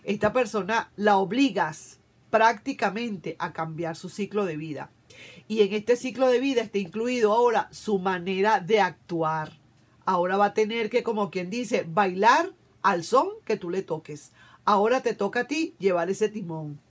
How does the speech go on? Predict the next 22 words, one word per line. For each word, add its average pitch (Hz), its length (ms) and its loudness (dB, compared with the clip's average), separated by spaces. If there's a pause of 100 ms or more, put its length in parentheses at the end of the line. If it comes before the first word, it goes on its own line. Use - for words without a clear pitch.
(140)
Sí, 165 120 -10
señor. 170 400 -8 (600)
¿Qué 226 140 2
otro 254 300 2
consejo 220 420 -2 (280)
o 196 140 -2
advertencia? 165 840 -8 (260)
Vamos 185 420 -4
a 220 100 -2
ver. 214 280 -4 (3250)
Ajá. 202 420 2 (420)
Esta 220 300 0
persona 262 580 0
realmente, 202 840 0
como 190 240 -4
quien 170 200 -6
dice, 185 480 -2 (1300)
¿en 185 160 -4
qué, 196 340 0
en 170 160 -10
qué 190 160 -2
quedaría? 190 640 0